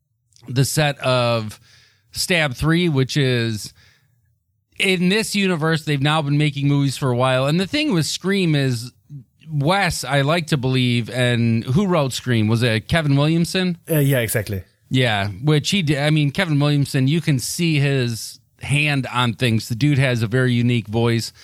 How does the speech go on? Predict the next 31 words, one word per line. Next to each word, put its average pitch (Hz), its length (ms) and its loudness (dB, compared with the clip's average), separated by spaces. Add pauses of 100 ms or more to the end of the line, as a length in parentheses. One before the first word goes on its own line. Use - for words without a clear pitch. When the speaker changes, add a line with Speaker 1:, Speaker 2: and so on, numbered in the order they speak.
(240)
Speaker 1:
when 131 120 2
it 127 60 2
comes 131 280 0
to 120 60 -4
nineties 117 460 0
horror 113 280 2
specifically. 101 920 -2 (560)
But 131 320 2
he, 170 680 0 (1000)
he, 196 360 0
I 127 100 -2
think 240 260 -2
he, 139 340 2
he 160 440 -4 (120)
was 127 220 2
attached 160 400 -2
to 165 80 0
it. 143 180 0
I 139 80 0
don't 135 120 2
know 123 100 2
if - 80 -4
he 127 100 2
was 110 160 0
part 120 240 0
of 92 440 -2
Scream 131 380 0
three 110 380 0 (480)
or 147 160 2
not. 131 480 0
Uh, 107 480 0